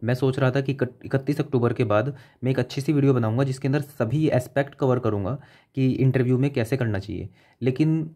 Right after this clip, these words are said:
शायद वो उतना काम का नहीं रहेगा, क्योंकि बीच में अगर जो आपका इंटरव्यू पहले ही हो गया, तो आपकी किसी काम की नहीं रहेगी वो वीडियो। तो ऐसा करूँगा, अ, मतलब जैसे ही टाइम मिलेगा मुझे, मैं आप लोगों के लिए वो वीडियो बना दूँगा।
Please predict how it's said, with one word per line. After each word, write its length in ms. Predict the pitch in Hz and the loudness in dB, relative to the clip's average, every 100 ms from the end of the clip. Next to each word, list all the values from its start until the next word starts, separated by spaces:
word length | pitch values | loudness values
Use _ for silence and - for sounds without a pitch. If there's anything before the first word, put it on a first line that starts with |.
| - | -8
शायद 300 | - 143 151 | 0 2 2
वो 160 | 147 | 2
उतना 220 | 143 147 | 0 0
काम 240 | 139 131 131 | 0 2 2
का 120 | 139 | 4
नहीं 180 | 127 139 | 4 4
रहेगा, 260 | 127 117 | 2 0
क्योंकि 200 | 135 - | -2 -6
बीच 240 | 120 120 139 | -6 -4 -2
में 60 | |
अगर 140 | 127 131 | 0 2
जो 120 | 135 | 2
आपका 200 | 123 139 | 2 0
इंटरव्यू 300 | 120 120 127 | 0 0 0
पहले 240 | 127 120 | 2 2
ही 80 | 147 | 4
हो 140 | 131 110 | 2 0
गया, 220 | 104 139 - _ _ _ | -2 -6 -12 _ _ _
तो 60 | 131 | -4
आपकी 180 | 127 135 | -4 -4
किसी 200 | 127 135 | -2 2
काम 220 | 123 117 | 2 2
की 100 | 123 | 2
नहीं 120 | 117 | 2
रहेगी 240 | 104 90 | 2 0
वो 160 | 90 87 | -2 -2
वीडियो। 300 | 82 - - - - - | -4 -6 -12 -18 -16 -2
तो 80 | |
ऐसा 160 | 117 143 | 0 2
करूँगा, 480 | 151 139 139 147 - _ _ - | 2 4 2 0 -6 _ _ -4
अ, 160 | 110 | -2
मतलब 280 | 110 117 120 | 0 0 0
जैसे 220 | 123 127 | 2 2
ही 60 | 139 | 4
टाइम 160 | 143 | 4
मिलेगा 320 | 139 123 131 127 | 6 4 4 4
मुझे, 400 | 113 127 - - | 2 -2 -6 -10
मैं 180 | 110 120 | -4 0
आप 200 | 123 120 | 0 0
लोगों 220 | 120 113 | 0 0
के 100 | 117 | 0
लिए 100 | 131 | 2
वो 100 | 139 | 2
वीडियो 240 | 131 113 135 | 2 4 4
बना 220 | 127 107 | 2 0
दूँगा। 260 | 90 78 | -2 -6